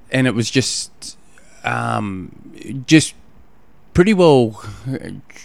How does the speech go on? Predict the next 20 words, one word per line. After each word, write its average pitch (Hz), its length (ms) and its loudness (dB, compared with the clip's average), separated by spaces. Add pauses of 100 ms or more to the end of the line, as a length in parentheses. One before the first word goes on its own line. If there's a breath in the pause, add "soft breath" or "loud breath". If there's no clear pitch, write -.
(120)
trying 135 260 2
to, 123 120 2
with 120 220 0
my 117 100 2
training, 113 540 2
get 120 160 4
it. - 220 0 (540 loud breath)
That 131 380 2
last 143 360 4
fifty 165 500 0
or 113 160 4
last 139 300 2
sixty - 300 -2
Ks 127 420 0
of 107 320 -2
Ironman 113 400 4
Cairns 104 580 0 (100)
is 117 240 -2
all 127 460 6
headwind. 98 680 -2